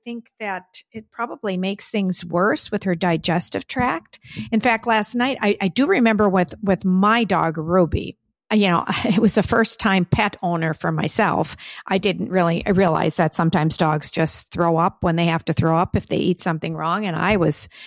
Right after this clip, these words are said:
paranoid, ended up at the emergency room with, with Ruby as well. And long story short, that turned out okay. But they said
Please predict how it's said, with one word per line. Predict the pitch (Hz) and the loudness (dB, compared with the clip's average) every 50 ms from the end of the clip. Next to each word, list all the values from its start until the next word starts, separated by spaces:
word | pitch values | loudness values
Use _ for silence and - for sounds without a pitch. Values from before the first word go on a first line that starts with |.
| - - _ - | -20 -6 _ 2
paranoid, | - 214 190 190 190 175 180 180 185 208 | 2 4 4 4 4 4 4 4 4 4
ended | 220 180 170 170 180 170 | 2 2 2 2 2 2
up | 180 180 180 175 - 185 | 2 2 2 0 0 0
at | 175 170 - | 0 0 0
the | - 165 160 160 165 _ - - - - - - - - - - | 0 0 0 0 -2 _ -14 -20 -20 -20 -18 -18 -18 -20 -14 -4
emergency | - 214 185 185 196 196 180 196 185 180 - 208 180 | 0 2 4 4 4 4 2 2 0 2 2 2 2
room | 170 185 185 180 185 | 4 4 4 4 4
with, | 175 170 160 - - - - | 4 2 0 0 -4 -6 -2
with | 208 180 165 - | 0 0 0 0
Ruby | - 214 226 233 196 208 180 180 | 2 2 2 4 4 2 2 2
as | 180 165 - | 2 2 2
well. | 190 196 180 185 190 202 | 2 2 2 4 2 2
And | 185 170 165 - - _ - | 2 0 -2 -4 -8 _ -6
long | - 202 175 170 175 175 | -2 2 2 4 4 4
story | 175 - - 190 175 175 | 2 2 2 4 4 4
short, | - - 190 170 175 - | 4 4 2 2 2 2
that | - 208 220 226 | 2 2 2 2
turned | 220 - 220 196 180 | 4 4 4 4 4
out | 175 165 165 - - | 4 2 0 0 0
okay. | 214 170 147 - - - - - - 330 339 311 220 180 170 - 175 185 - - - - - - - - - | 0 0 0 -2 -6 -6 -6 0 2 4 6 6 6 6 6 4 4 2 0 -4 -12 -14 -14 -16 -12 -4 -2
But | 208 208 - - | 0 0 0 2
they | 233 214 214 | 4 4 4
said | 208 - - 196 160 156 170 190 208 208 | 4 2 2 2 4 4 2 0 -2 -4